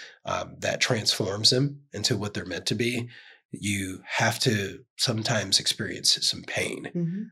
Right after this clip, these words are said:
Speaker 1: And the pain is n-, not sexy. It's ugly, um, but it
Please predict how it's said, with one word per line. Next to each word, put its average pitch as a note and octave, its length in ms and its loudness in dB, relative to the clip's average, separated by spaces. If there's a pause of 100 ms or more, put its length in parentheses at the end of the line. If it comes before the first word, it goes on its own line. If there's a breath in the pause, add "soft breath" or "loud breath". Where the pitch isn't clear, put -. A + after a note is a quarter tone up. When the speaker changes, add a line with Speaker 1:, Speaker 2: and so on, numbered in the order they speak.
(140)
Speaker 1:
And F2+ 320 -4 (300 soft breath)
the G#2 100 -4
pain B2+ 600 6
is G#2 540 2
n-, G#2+ 400 -6
not G#2+ 240 2
sexy. - 500 2 (380)
It's A2+ 220 2
ugly, G#2+ 480 0 (440 soft breath)
um, F#2+ 400 4
but G2+ 280 0
it G2+ 260 -2